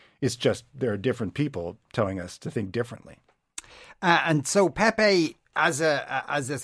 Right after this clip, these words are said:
Speaker 2: a controversial meme, that's kind of all over now, is it?
Speaker 1: It's, it's definitely lost a lot of steam. Again, putting, you put Pepe into the, um, into the Twitter, and, and you don't get a lot of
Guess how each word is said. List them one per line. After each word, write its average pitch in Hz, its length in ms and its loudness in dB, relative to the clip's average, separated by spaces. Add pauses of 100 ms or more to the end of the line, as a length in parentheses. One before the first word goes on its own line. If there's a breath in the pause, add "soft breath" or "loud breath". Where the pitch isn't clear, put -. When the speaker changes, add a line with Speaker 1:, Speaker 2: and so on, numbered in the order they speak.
Speaker 2:
a 139 120 -4
controversial 160 800 0
meme, 175 320 2
that's 143 240 0
kind 143 200 -2
of 110 80 -4
all 120 220 2
over 117 240 -4
now, 82 260 -14
is 123 140 -10
it? 208 160 -12 (120)
Speaker 1:
It's, - 320 2
it's - 200 -6
definitely 214 320 4
lost 180 260 6
a 170 40 2
lot 156 140 6
of 131 60 -2
steam. 185 320 2
Again, 143 260 2
putting, 156 200 4
you 139 80 2
put 180 200 2
Pepe 160 280 4
into 139 340 2
the, 110 300 0
um, 117 180 0
into 127 280 -2
the 107 120 0
Twitter, 160 460 2
and, 123 440 0
and 127 120 0
you 131 60 2
don't 185 200 4
get 160 140 6
a 131 60 4
lot 123 340 6
of 104 220 -2